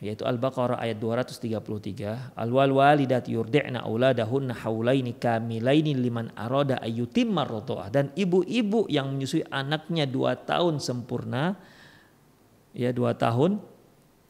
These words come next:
sempurna bagi siapa yang ingin menyempurnakan penyusuannya. Ibu-ibu yang dimaksud ini, ya,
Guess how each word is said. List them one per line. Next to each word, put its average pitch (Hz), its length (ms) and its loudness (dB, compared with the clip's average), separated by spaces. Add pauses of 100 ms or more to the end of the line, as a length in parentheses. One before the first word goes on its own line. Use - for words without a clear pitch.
(140)
sempurna 127 800 -2 (560)
bagi 151 320 6
siapa 160 480 4
yang 175 240 6
ingin 147 280 0
menyempurnakan 139 1000 -2
penyusuannya. 120 720 0
Ibu-ibu 190 440 4
yang 170 120 4
dimaksud 143 400 0
ini, 117 640 -2
ya, 123 240 -4